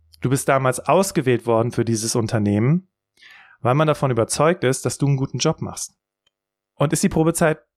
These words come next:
vorbei und du bist immer noch da? Ja, warum denn? Doch nicht, weil du so nett bist oder so gut aussiehst. Nein, weil du Leistung bringst, weil du erfolgreich bist, weil du Dinge vorantreibst. Und weil du verdammt nochmal diesen Podcast hörst, weil den hören natürlich auch nicht ganz Deutschland, wär großartig.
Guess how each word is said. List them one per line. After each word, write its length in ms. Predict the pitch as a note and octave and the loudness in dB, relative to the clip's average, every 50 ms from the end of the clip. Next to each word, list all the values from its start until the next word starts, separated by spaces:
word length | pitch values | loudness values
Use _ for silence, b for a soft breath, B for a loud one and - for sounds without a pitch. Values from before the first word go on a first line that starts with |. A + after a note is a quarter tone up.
| _ _ _ _ _ _ _ _ - - | _ _ _ _ _ _ _ _ -20 -8
vorbei 340 | - - C#3+ C#3 C#3 F3 A3+ | -4 -2 2 2 2 2 2
und 60 | A#3 | 2
du 60 | G3 | 0
bist 140 | F3+ - F3+ | 0 0 2
immer 120 | D#3+ D#3+ | 2 2
noch 120 | D#3 D3+ - | 2 2 0
da? 400 | - D#3+ E3+ G3 A#3+ C4+ - _ _ _ _ | 2 2 2 2 0 -2 -8 _ _ _ _
Ja, 160 | - D3+ D3+ | -2 0 2
warum 380 | D#3+ E3 D#3+ E3 F#3+ G#3 A3 G3+ | 2 2 2 2 2 2 2 4
denn? 360 | E3+ C3 G#2 F2 E2 F2 - _ _ _ | 2 2 2 0 -4 -12 -18 _ _ _
Doch 160 | - D3 C3+ | -2 0 2
nicht, 220 | D#3 E3+ E3 - - | 2 0 2 2 2
weil 160 | D#3 D3+ D3 | 2 4 4
du 340 | D3 C#3+ C#3+ C#3 C#3 C3+ C3 B B B B B B B _ _ _ | 4 4 4 4 2 0 -2 B B B B B B B _ _ _
so 200 | - - C3+ C3 | -4 -2 0 2
nett 260 | C3+ E3 F3+ - - | 2 2 0 2 0
bist 200 | E3+ D3+ - D3 | 0 0 0 0
oder 140 | C3+ C3+ B2+ | 0 0 0
so 120 | B2+ B2 | 0 0
gut 100 | B2+ B2+ | 0 0
aussiehst. 540 | B2+ B2 D3+ G3 A#3+ - - A2+ - - - | 2 4 2 2 2 0 -2 -2 -2 0 0
Nein, 340 | F4 G#4 G#4 G4+ E4 A#3+ G3+ | 0 2 4 4 4 4 4
weil 160 | E3 F3 F3+ | 2 2 2
du 80 | F#3+ | 2
Leistung 500 | F#3+ G#3+ A3+ C4+ D4 - - B3 F3+ D#3 | 2 4 2 2 2 0 0 0 0 0
bringst, 300 | C3+ B2 A#2+ A2 A2 - | 2 0 0 0 -2 -2
weil 140 | - E3 E3+ | 0 2 2
du 40 | F3 | 4
erfolgreich 640 | F#3 F#3 F3+ - G#3 G#3 G3+ - D3+ C3 B2 - | 2 2 2 2 0 0 0 2 2 0 0 0
bist, 240 | - A#2 G#2+ - - | 0 -2 -2 0 0
weil 120 | E3 E3+ E3+ | 0 2 2
du 100 | E3+ E3 | 2 0
Dinge 220 | G3+ G#3 G#3+ F#3+ | 0 0 0 0
vorantreibst. 920 | - F#3 D#3 B2+ A#2 A2+ G#2+ - - G2 F2+ F#2+ F#2 - - - - _ B B B B B B B B B B B B B B | 0 0 0 2 0 -2 -2 -4 -2 -2 -2 -2 -2 -4 -6 -10 -12 _ B B B B B B B B B B B B B B
Und 80 | B D#3+ | B 2
weil 140 | E3+ F#3 F#3+ | 4 4 4
du 60 | F3 | 4
verdammt 220 | G3 F#3+ E3+ E3 | 4 4 4 4
nochmal 200 | F#3+ F3+ E3+ E3+ | 4 4 4 4
diesen 180 | E3 E3 D3+ C#3+ | 4 2 0 2
Podcast 460 | - F#3+ G#3+ G#3 - F3+ D3+ C3+ - | 2 0 0 2 2 2 2 2 2
hörst, 260 | D#3 C3 B2 B2 - | 2 2 2 2 2
weil 120 | D3+ D#3 D#3+ | 2 2 4
den 140 | E3 E3 D#3+ | 4 4 4
hören 180 | F3 F3+ F#3 | 4 4 4
natürlich 280 | F3+ E3+ E3+ G3 F3+ F#3+ | 4 2 2 2 2 4
auch 140 | E3+ F#3+ F#3+ | 4 4 4
nicht 360 | F3 F3 F3 - - _ _ - | 4 4 2 0 -4 _ _ 0
ganz 260 | D3 D#3 F3 F3+ - | 2 2 0 0 0
Deutschland, 560 | - D3 E3 F#3+ - - D3 B2+ D3 F3+ - | 2 2 2 2 2 2 2 2 2 2 0
wär 120 | A2 G2+ | -2 -2
großartig. 680 | G2+ - B2+ D#3+ - - F2+ F#2+ F#2+ - C3+ E3 - | 0 2 0 0 0 -2 -4 -2 0 0 0 -2 -2